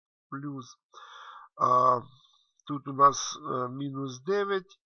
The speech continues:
мінус мінус один це плюс один, тому мінус дев'ять і плюс один це буде мінус вісім в квадраті, це шістдесят чотири. Також сто.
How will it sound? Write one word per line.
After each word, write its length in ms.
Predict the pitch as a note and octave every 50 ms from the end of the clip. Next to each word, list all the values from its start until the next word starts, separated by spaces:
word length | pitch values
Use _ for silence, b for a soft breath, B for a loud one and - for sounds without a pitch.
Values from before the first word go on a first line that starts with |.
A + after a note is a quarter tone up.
| _ _
мінус 500 | C3+ C#3 C#3+ C#3+ C3+ C3+ C3 B2 - -
мінус 380 | C#3 C#3 C3+ C3 C3 B2 -
один 300 | C#3 C3+ A#2+ C3 B2+ A#2
це 160 | G#2+ A#2+ B2+ A#2
плюс 400 | - - E3+ G#3 A3 G3+ - -
один, 500 | F#3+ F3+ F3 G3+ G3+ G3+ G3 F#3 F3+ - _ _ _
тому 220 | - C3+ C3+ C#3
мінус 360 | C3+ C#3 C#3 C3+ C3+ C3 B2
дев'ять 280 | C3 C#3 C3+ B2+ B2 -
і 40 | B2
плюс 320 | - - B2+ B2 A#2+ -
один 320 | C#3 B2+ A#2 B2+ B2 A2+ A2
це 140 | - B2
буде 260 | A2+ A2+ B2 A#2+ A#2 A2+
мінус 340 | B2+ B2 B2+ B2 A2+ -
вісім 300 | G3+ A3+ G#3 - A3 G#3
в 100 | F#3 -
квадраті, 560 | _ - C3+ B2+ B2 D3 E3+ F#3 F3 F3 F3 D3
це 200 | - - C3+ B2+
шістдесят 680 | - - B2 A2 A2 A2+ A2 A2+ C3+ C3 B2 A#2+ -
чотири. 520 | - - A#2+ A2+ _ _ G#2+ G#2+ G#2+ A#2 _ B B B B B B B B B B B B B _ _ _ _ _ _ _ _ _ _
Також 400 | D3 D#3+ E3 - C#3+ C3+ - -
сто. 480 | - - _ _ G#2+ G#2+ - - A2+